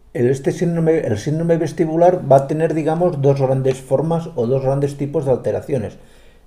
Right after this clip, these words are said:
El síndrome vestibular periférico, que es cuando lo que está dañado es el órgano del equilibrio, sobre todo el que está en el, en la parte interna del oído,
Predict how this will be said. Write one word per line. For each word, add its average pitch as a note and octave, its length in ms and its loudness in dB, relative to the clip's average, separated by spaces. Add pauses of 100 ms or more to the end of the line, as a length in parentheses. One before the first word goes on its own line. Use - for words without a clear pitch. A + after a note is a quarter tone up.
El A2+ 280 -2
síndrome C#3+ 500 0
vestibular C#3 840 0
periférico, D3 880 -2
que B2+ 160 0
es - 180 -6 (420)
cuando B2 680 2 (180)
lo G#2+ 260 -2
que A2 100 -4
está C#3 260 0
dañado C#3+ 580 -2 (140)
es C3 280 0
el A2 140 0
órgano A2+ 500 2 (420)
del G2+ 260 -2
equilibrio, B2 540 -4
sobre G#2+ 220 -2
todo A#2+ 220 -4
el G#2+ 80 -4
que - 100 -12
está - 520 -6
en A2 220 -2
el, G#2 380 -4 (220)
en G#2 300 -8
la F#2+ 160 -8
parte B2+ 240 -6
interna B2+ 400 -2
del C3 140 0
oído, D#3+ 440 0